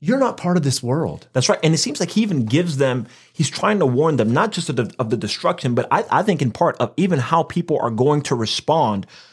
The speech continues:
Speaker 2: to that destruction. In nine through fourteen, he'll say, like, "Look, some of these bad things are gonna happen." He'll say, "And some people, some people are gonna fall away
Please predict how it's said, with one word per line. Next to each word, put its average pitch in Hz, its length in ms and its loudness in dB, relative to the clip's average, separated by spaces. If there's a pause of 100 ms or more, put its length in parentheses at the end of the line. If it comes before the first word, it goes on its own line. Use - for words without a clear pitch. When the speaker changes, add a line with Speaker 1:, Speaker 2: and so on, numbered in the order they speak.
(140)
Speaker 2:
to - 100 0
that 143 140 2
destruction. 120 460 -2
In 117 140 2
nine 143 420 0 (240)
through 139 120 2
fourteen, 147 560 2
he'll 151 140 4
say, 196 180 2
like, 151 180 0
"Look, 180 200 0
some 185 140 2
of 226 60 0
these 185 140 0
bad 151 220 2
things 156 180 0
are 139 60 2
gonna 127 140 0
happen." 135 320 -2
He'll 151 100 0
say, - 140 -6
"And 135 140 -2
some 220 260 2
people, 131 540 -2 (340)
some 208 200 0
people 320 220 0
are 220 60 0
gonna 208 160 2
fall 190 240 0
away 147 420 -2